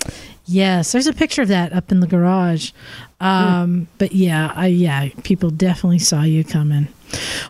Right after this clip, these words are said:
Speaker 1: Well, I wanna know, what do you guys wanna talk about? Who's got a good topic or a question to the group?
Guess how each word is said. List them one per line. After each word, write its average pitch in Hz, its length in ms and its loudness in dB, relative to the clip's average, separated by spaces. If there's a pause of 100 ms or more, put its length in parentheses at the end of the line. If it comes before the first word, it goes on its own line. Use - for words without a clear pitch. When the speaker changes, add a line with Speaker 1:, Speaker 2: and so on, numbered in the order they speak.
Speaker 1:
Well, 349 240 0
I 269 120 0
wanna 403 220 0
know, 311 440 0
what 254 440 -2
do 359 120 -6
you 240 460 2
guys 196 280 0
wanna 175 200 -4
talk 160 340 -4
about? 147 280 -4
Who's 320 160 0
got 339 180 0
a 220 40 -2
good 190 360 0 (280)
topic 190 440 -2
or 214 80 2
a 202 60 -2
question 180 680 0 (160)
to 196 140 0
the 180 80 2
group? 170 360 0